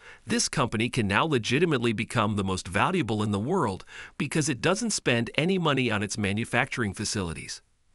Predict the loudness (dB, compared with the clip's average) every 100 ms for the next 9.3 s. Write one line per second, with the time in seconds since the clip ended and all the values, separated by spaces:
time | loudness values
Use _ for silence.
0 | -2 -2 0 0 0 0 2 2 0 -2
1 | 0 2 0 -2 -2 0 2 0 -2 -2
2 | 0 2 0 -2 -10 -6 -4 -2 -2 -2
3 | -2 0 0 0 -2 -4 -10 _ _ _
4 | _ -2 0 2 2 2 2 2 2 0
5 | -2 -2 -4 0 0 0 -6 _ -20 -18
6 | -6 -2 0 2 2 2 2 2 0 0
7 | 0 0 0 0 0 0 0 0 0 -2
8 | 0 -2 -2 -4 -2 0 -2 0 0 0
9 | -2 -2 -4